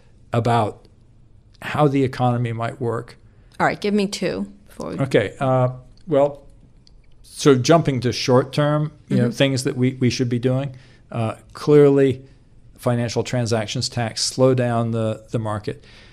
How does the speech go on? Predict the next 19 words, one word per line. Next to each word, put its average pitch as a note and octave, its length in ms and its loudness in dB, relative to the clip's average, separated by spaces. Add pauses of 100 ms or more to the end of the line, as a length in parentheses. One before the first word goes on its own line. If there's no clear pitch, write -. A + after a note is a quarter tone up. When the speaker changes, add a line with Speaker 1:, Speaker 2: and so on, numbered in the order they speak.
(180)
Speaker 1:
Uh, B2+ 120 0
look D3 320 4
at C3 440 0 (120)
what D#3+ 140 0
do A#3+ 60 0
we C4 140 2
mean D3 580 2
bu-, B2+ 220 2
in C3 140 0
our A#2+ 120 -2
tax A#2 300 -4
system. - 280 -6
They're B2+ 120 0
starting G3 280 2
to C3 80 -6
talk D3 200 0
about B2+ 200 -2
tax B2 240 -4
simplification. A#2 760 -6